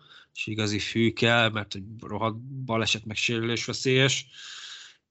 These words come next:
És ő most nagyon kikelt, nagyon kikelt, azt finoman, de kikelt magából Twitteren Aaron Rodgers sérülése kapcsán egyébként. Ők egyébként jóban is vannak, tehát ők barátok. Nyilván a falembered, de jóba vagy, mert nem akkor rábaszol. De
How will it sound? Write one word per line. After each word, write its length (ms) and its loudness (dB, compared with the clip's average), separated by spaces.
És 120 -6
ő 80 -4
most 180 -2
nagyon 200 0
kikelt, 640 0
nagyon 460 10
kikelt, 400 6
azt 160 2
finoman, 420 10
de 240 6
kikelt 380 0
magából 960 0
Twitteren 600 2
Aaron 240 0
Rodgers 360 4
sérülése 440 2
kapcsán 500 -2
egyébként. 580 -4
Ők 200 12
egyébként 320 12
jóban 220 12
is 100 10
vannak, 220 6
tehát 160 -6
ők 120 -2
barátok. 480 -2
Nyilván 260 -10
a 40 -10
falembered, 480 -6
de 120 -2
jóba 260 0
vagy, 200 -4
mert 160 -4
nem 100 0
akkor 260 -4
rábaszol. 480 4
De 520 6